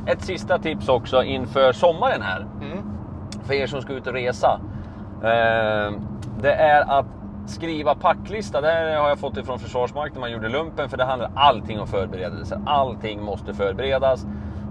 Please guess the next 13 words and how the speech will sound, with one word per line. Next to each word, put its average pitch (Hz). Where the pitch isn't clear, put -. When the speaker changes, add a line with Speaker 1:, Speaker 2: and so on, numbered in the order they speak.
Speaker 1:
och 113
allting 110
måste 104
kontrolleras 98
och 98
så 98
vidare. 95
För 101
att 98
det 110
är 107
jäkligt 113
tråkigt 98